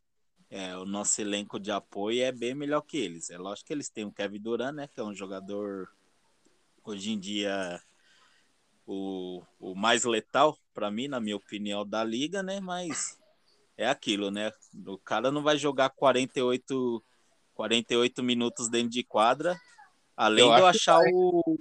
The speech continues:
Speaker 1: o, além de eu achar
Speaker 2: Eu
Speaker 1: o
Speaker 2: acho
Speaker 1: Doka
Speaker 2: que vai.
Speaker 1: melhor que o Steve Nash, né, não?
Speaker 2: É, mas eu acho que ele vai jogar uns quarenta e cinco, quarenta e seis, porque senão o Nash não tem chance. Eu acho que Duran e o, e o Traíra vão jogar, pelo, vão jogar.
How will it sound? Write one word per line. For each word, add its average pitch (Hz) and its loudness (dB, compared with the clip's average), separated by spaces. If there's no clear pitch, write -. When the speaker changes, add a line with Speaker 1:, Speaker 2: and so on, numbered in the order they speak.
Speaker 1:
o, 123 -6
além 110 0
de 143 2
eu 156 10
achar 151 4
Speaker 2:
Eu 151 8
Speaker 1:
o 156 10
Speaker 2:
acho 143 8
Speaker 1:
Doka 123 2
Speaker 2:
que - -8
vai. 165 6
Speaker 1:
melhor 160 8
que - -8
o 185 4
Steve 185 0
Nash, 123 4
né, 107 -2
não? 143 0
Speaker 2:
É, 120 0
mas 120 0
eu 131 8
acho 135 8
que 165 2
ele 180 4
vai 165 6
jogar 151 6
uns 151 4
quarenta 135 4
e 117 2
cinco, 143 0
quarenta 123 6
e 104 0
seis, 127 2
porque - -2
senão 131 0
o 135 0
Nash 127 2
não 143 -4
tem 170 -2
chance. - -2
Eu 98 2
acho 120 6
que 123 -6
Duran 127 4
e 143 2
o, 117 2
e 117 2
o 117 4
Traíra 120 6
vão 160 0
jogar, 139 6
pelo, 131 0
vão 127 0
jogar. 131 -4